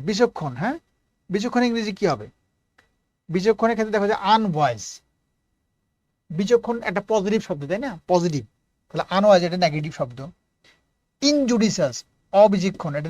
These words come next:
নেগেটিভ শব্দ। ইমপোলাইট, অভদ্র, এটা নেগেটিভ শব্দ। ইনসাইটফুল, দেখো এইটা একটা পজিটিভ শব্দ, এটা উত্তর। ঠিক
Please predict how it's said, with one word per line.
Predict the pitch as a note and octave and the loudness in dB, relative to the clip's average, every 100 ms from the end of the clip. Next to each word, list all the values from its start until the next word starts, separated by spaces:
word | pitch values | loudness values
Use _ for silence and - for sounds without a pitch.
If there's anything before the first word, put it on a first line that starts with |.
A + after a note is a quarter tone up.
| E3+ | -2
নেগেটিভ | E3+ F3+ | 0 -4
শব্দ। | D3+ A#2+ C3+ - _ _ _ _ _ C4 | -6 -10 -14 -16 _ _ _ _ _ -2
ইমপোলাইট, | C#4 A3 A#3+ G3+ D#3 - E3+ | -2 0 2 2 2 2 2
অভদ্র, | E3 D#3+ D3+ E3+ | 2 0 -4 2
এটা | G3+ F3 | 4 4
নেগেটিভ | E3+ G3 E3 | 0 -2 -4
শব্দ। | C3 B2+ E3+ _ _ _ _ - G#3+ | -10 -12 -16 _ _ _ _ -6 -2
ইনসাইটফুল, | G3+ G#3 G3+ F#3 - A#2+ G#2+ _ _ _ | 0 4 4 2 -12 -16 -16 _ _ _
দেখো | - C#3+ - B3 | -10 -10 -8 -8
এইটা | B3 A3 | -2 -2
একটা | G#3 F3 | 0 -4
পজিটিভ | D#3+ E3 - | -4 -8 -8
শব্দ, | D#3 G3 F#3 | -6 -4 -4
এটা | D3+ | -6
উত্তর। | C3+ - - _ _ _ _ _ _ _ _ _ _ _ | -10 -14 -20 _ _ _ _ _ _ _ _ _ _ _
ঠিক | _ | _